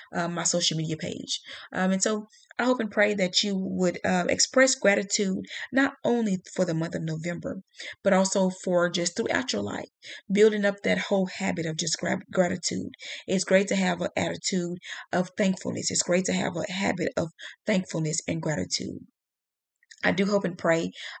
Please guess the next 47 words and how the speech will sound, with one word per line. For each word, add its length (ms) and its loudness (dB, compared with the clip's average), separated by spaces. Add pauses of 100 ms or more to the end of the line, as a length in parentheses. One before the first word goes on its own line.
um, 320 4
that 240 2
you 60 0
guys 280 0
will 80 -2
go 160 2
forward 320 0
and 100 -2
be 120 -6
blessed. 440 0 (360)
Um, 320 0
and 120 2
in 100 2
going 300 2
forward 180 2
and 60 -2
be 160 -6
blessed, 400 0 (300)
um, 240 0
that 160 0
just 180 4
means 360 -2
that 220 -2 (240)
if 140 -4
you 60 -4
fall 220 2
off 100 -2
the 100 -2
bike, 280 0
keep 200 -8
on 160 2
getting 200 -2
up 100 -6
and 160 -6
riding 300 -4
until 260 -4
you 100 -6
perfect 460 -8
it. 120 -6 (360)
Um, 240 0
even 140 0
if 100 0
that 160 2
means 260 2
you 140 -2
fall 160 0
off 120 -2